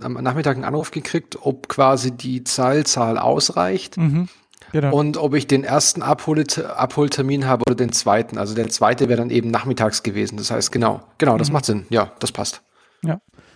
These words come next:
Speaker 2: Ja, ich muss halt vorher, du musst halt dann fünf Tage vorher irgendwie ein Hormon nehmen, dass die Stammzellen halt mehr werden und ausgeschwemmt werden und dann,
Speaker 1: Mhm. Ja, du
Speaker 2: ähm,
Speaker 1: kannst
Speaker 2: ist das
Speaker 1: es natürlich
Speaker 2: eine,
Speaker 1: auch
Speaker 2: eine,
Speaker 1: direkt
Speaker 2: eine ganz, äh, tighte Timeline, die dann da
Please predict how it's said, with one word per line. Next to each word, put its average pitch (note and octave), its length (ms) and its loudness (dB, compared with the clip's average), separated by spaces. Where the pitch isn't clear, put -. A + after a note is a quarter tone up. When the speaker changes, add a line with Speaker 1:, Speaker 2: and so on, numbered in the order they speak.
Speaker 2:
Ja, E3+ 100 6
ich D3+ 80 2
muss F3+ 140 4
halt F3 100 6
vorher, F#3 240 4
du D#3+ 420 -8
musst E3+ 180 -2
halt E3+ 100 0
dann D#3 100 0
fünf F#3+ 200 0
Tage E3+ 200 0
vorher F3+ 220 4
irgendwie E3+ 160 0
ein C#3 100 2
Hormon D#3+ 260 4
nehmen, F#3+ 300 2
dass D#3+ 140 -2
die C#3 100 -8
Stammzellen E3 500 0
halt D#3+ 240 0
mehr D#3+ 320 0
werden E3 200 0
und D#3 120 -2
ausgeschwemmt F3+ 520 -4
werden F3+ 240 0
und E3+ 200 -4
dann, E3 160 -4
Speaker 1:
Mhm. B2+ 320 0
Ja, C3 80 2
du E3 60 4
Speaker 2:
ähm, D#3 60 6
Speaker 1:
kannst - 200 2
Speaker 2:
ist - 0 -
das F3 80 6
Speaker 1:
es D3+ 60 2
natürlich E3+ 220 6
Speaker 2:
eine, E3+ 100 8
Speaker 1:
auch - 20 8
Speaker 2:
eine, E3 160 8
Speaker 1:
direkt A#2+ 440 0
Speaker 2:
eine D#3 160 0
ganz, E3 340 2
äh, D#3 480 4
tighte E3+ 360 -2
Timeline, C#3+ 420 2
die C3+ 100 -2
dann C3+ 200 -2
da C#3 240 -4